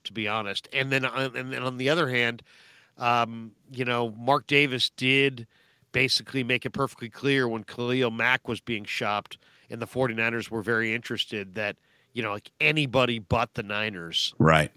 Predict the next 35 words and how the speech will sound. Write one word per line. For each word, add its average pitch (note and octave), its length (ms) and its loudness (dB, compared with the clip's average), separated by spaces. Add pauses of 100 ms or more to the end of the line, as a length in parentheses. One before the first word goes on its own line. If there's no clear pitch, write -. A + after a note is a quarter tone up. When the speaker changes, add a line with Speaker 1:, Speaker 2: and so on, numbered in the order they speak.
(120)
Speaker 1:
Um, G#2+ 340 -2
so B2+ 280 2
maybe, C3+ 600 -2
you B2+ 120 -6
know, A2+ 240 -4 (180)
that's, A#2 460 -2
he, B2 220 -10
even C3 240 -4
though B2 120 2
they're A#2 160 0
in G#2+ 120 -6
Vegas, A2+ 420 -2
maybe A2+ 200 -4
he A2 120 -8
still A#2 180 -6
has A2 200 -4
that G#2 220 -8
anybody A2 440 -8
but G2 180 -10
the G#2 80 -12
Niners G2 420 -6
vibe G2 320 -4
going F#2 280 -8
on. G#2 160 -2 (280)
I F#3 80 4
don't F#3+ 120 2
know. D3 160 2
The A2+ 100 -6
two D#3 220 -4
sides C#3+ 320 2
did C#3 200 -2
practice B2+ 460 0
against A#2+ 260 -6
each A#2 140 -8
other A#2+ 300 2